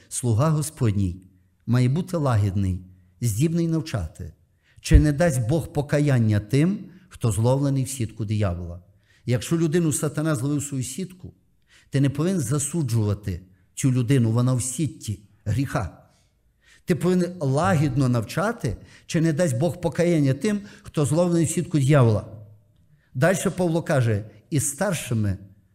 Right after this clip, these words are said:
говори, як з батьками, лагідно, з молодшими, як з сестрами, як з братами. Не будь Іван Грозний. Не треба. Був такий цар Іван Грозний.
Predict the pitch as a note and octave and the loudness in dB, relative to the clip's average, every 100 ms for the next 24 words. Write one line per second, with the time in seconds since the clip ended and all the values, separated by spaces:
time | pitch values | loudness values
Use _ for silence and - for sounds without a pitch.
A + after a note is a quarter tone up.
0 | _ B2 A2 C3 C#3+ B2 G#2+ A#2+ - G2+ | _ -6 -2 0 2 0 0 -4 -2 -4
1 | E2+ D#2 - _ _ _ _ - A#2 A2 | -4 -8 -18 _ _ _ _ -2 2 4
2 | G#2 F2 - - _ _ _ _ _ _ | 2 -2 -12 -20 _ _ _ _ _ _
3 | - G2 C3 F#3 F#3 - G2 E2+ - - | -6 0 2 0 -2 -6 -6 -6 -10 -20
4 | _ _ - A2 - C3 G2+ - F#2 F2 | _ _ -10 -8 -6 -6 -6 -8 -10 -8
5 | D#2+ - _ - G2 A2+ A2+ F#2+ C#2+ D#2 | -10 -14 _ -8 -8 -6 -6 -6 -10 -12
6 | - _ _ _ - D3 D#3 E3 C#3+ C#3+ | -20 _ _ _ -2 0 0 -2 0 2
7 | A2 B2+ F2 F#2 D2+ - _ _ _ _ | 2 2 0 -6 -10 -16 _ _ _ _
8 | _ _ _ _ _ _ _ _ _ _ | _ _ _ _ _ _ _ _ _ _
9 | _ _ B2 C3+ C#3+ C3+ D2 D#2 C#2+ - | _ _ -2 0 0 0 0 -6 -10 -16
10 | _ _ _ D3+ D3+ D3 B2+ - G2+ F#2+ | _ _ _ -2 -2 0 -2 0 -2 0
11 | A2+ A2 G2 F2 | 2 2 0 -4